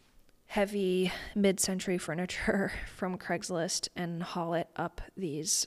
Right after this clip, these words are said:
narrow stairs and furnish my apartment as best I could. Sadly, Flourish was making no money. Like, I think we operated at a loss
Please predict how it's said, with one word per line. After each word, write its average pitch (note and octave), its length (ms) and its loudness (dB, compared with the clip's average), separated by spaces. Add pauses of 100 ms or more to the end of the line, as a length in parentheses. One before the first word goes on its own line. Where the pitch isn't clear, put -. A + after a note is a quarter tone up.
narrow E3+ 340 0
stairs F3 720 0 (100)
and F#3 220 -2
furnish E3+ 400 -6
my F3 100 -8
apartment B2+ 440 -6
as - 100 -6
best - 260 -6
I - 80 -6
could. - 300 -14 (1900)
Sadly, G#3 920 2
Flourish F#3+ 640 0
was F3+ 220 0
making E3+ 640 -6 (160)
no D#3 260 -6
money. G#2 540 -10 (240)
Like, - 500 -10 (380)
I G3+ 80 -2
think F#3+ 320 -4
we F#3 100 -2
operated F3 560 -4
at E3+ 80 -6
a E3+ 140 -2
loss E3+ 720 -2